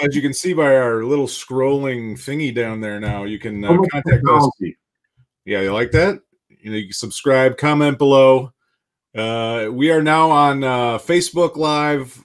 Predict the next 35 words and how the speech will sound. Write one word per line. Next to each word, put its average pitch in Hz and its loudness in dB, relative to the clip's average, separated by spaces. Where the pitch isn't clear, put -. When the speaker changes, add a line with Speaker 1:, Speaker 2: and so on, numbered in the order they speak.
Speaker 1:
YouTube 160 -6
Live, 131 0
and 113 -10
Periscope. 120 -2
So 107 -4
you 110 -2
can 120 -4
watch 131 -2
us 82 -2
on 117 -6
any 151 0
of 127 -2
those, 123 2
uh, 107 -8
formats 113 -6
now. 110 -8
Uh, 104 -10
you 107 -6
can 113 -10
contact - -4
<laughs> - -
us 214 2
at 135 4
info 160 4
at 151 6
around 147 4
comics, 185 4
as 151 0
you 156 0
can 147 -2
see 143 -2
right 131 0
there. 131 -4
Um, 120 -4
<laughs> - -16